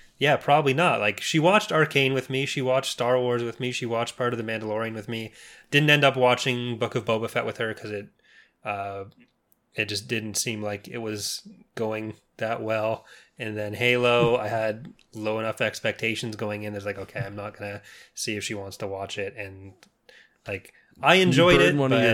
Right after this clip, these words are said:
Speaker 1: but
Speaker 2: try out a
Speaker 1: yeah.
Speaker 2: series chances with that.
Speaker 1: Yeah, like, you only get so many of those.
Speaker 2: <laughs> Yeah.
Speaker 1: She's got, I had to watch Bridgerton. I'm not gonna make her watch Halo for this, but.
Speaker 2: All right.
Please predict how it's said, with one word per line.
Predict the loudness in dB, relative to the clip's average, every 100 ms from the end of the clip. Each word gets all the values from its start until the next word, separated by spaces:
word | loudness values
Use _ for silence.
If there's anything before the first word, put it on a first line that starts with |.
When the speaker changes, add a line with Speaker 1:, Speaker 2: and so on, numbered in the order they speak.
| 0
Speaker 1:
but | -8 -2
Speaker 2:
try | 2 4 2
out |
a | 0
Speaker 1:
yeah. |
Speaker 2:
series | 0 0 2 -2
chances | 0 0 0 -2 -2
with | -2
that. | -2 -4 -6 2
Speaker 1:
Yeah, | 6 6 6
like, | 2 2 0 -10 -20 -2
you | 4
only | 6 6
get | 6 4
so | 2 2
many | 2 0
of | -2
those. | -4 -4 -8 -8 -10 -12
Speaker 2:
<laughs> | -14 -6
Yeah. | -4
Speaker 1:
She's | -2 -2
got, | -2 0
I | 2
had | 4 4
to | 4
watch | 2 0 0
Bridgerton. | -2 -2 -4 -4 -4
I'm |
not | -6 -8
gonna | -8
make | -10 -10
her | -8
watch | -10 -10 -10
Halo | -10 -8 -8
for | -8 -14
this, | -12 -14 -14 -14
but. | -8 -8 -8 -20 -20 -20 -20 _ _ _ _ _ _ _ -20 _ _ _ _ _ _ _ _ _ _ _ _ -6 -6 -8 -14 -20 _ _ -12 -4
Speaker 2:
All |
right. | 0 0